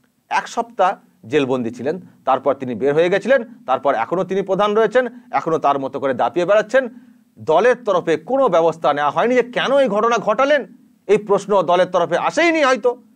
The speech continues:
কারণ তাকে তো, তাদের মধ্যে আমি কোনো পরিবর্তন আমরা দেখছি না, একইভাবে তারা রয়েছেন। সুতরাং গতকালকে বলাগড়ে যে ঘটনা ঘটেছে, বলা হচ্ছে আইন আইনের পথে চলবে। আমরা তো দেখছি কতটা আইন আইনের পথে চলে, আমরা তো দেখছি। হয়তো দেখব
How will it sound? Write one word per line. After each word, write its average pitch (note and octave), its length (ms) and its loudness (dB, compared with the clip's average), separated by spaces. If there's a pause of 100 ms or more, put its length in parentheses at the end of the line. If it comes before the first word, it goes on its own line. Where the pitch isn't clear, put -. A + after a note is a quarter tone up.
(160)
কারণ F#3 260 2
তাকে F3+ 220 0
তো, F3+ 140 -2
তাদের E3 220 0
মধ্যে E3 260 -2
আমি D#3+ 220 -4 (220)
কোনো C4+ 240 2
পরিবর্তন F#3 440 2
আমরা D3+ 200 0
দেখছি C#3 380 -6
না, C#3 220 -2 (200)
একইভাবে E3+ 420 -2
তারা D3 180 2
রয়েছেন। C3+ 300 -2
সুতরাং A#3+ 420 0 (280)
গতকালকে A#3 560 0
বলাগড়ে A#3+ 440 2
যে B3 100 4
ঘটনা A3 280 0
ঘটেছে, F3 480 -2 (500)
বলা C4 220 4
হচ্ছে C#4+ 260 0
আইন C4 240 0
আইনের C4 220 2
পথে A#3+ 180 2
চলবে। F3 480 2 (320)
আমরা F3 180 -2
তো A#3 80 2
দেখছি F#3+ 480 -2
কতটা G3 320 0
আইন G3+ 260 0
আইনের G3+ 240 -2
পথে G3+ 200 0
চলে, F#3+ 480 0 (300)
আমরা G#3 220 0
তো E3+ 60 -2
দেখছি। A3+ 640 0 (540)
হয়তো F#3 180 2
দেখব D3+ 480 0